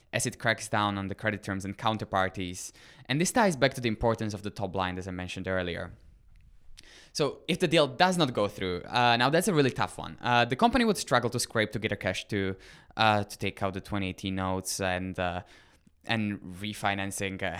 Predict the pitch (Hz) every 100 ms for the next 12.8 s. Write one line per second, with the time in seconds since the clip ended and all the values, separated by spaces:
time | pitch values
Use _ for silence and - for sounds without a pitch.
0 | - 123 98 107 - 98 92 - 95 95
1 | 90 90 - - 92 92 95 95 104 85
2 | - - - - - - 120 117 117 120
3 | - - 160 160 165 147 - 175 202 175
4 | 156 131 127 123 123 117 104 110 107 -
5 | 110 110 98 92 78 - 110 113 120 196
6 | 190 139 - 104 104 104 107 101 98 -
7 | - - 123 127 117 107 113 110 104 104
8 | 95 - 92 107 117 - 120 104 101 98
9 | 95 95 123 - 226 202 185 180 143 127
10 | 127 120 120 117 - _ 170 - 135 123
11 | 117 117 107 104 104 107 107 98 95 107
12 | - 104 92 92 - 92 92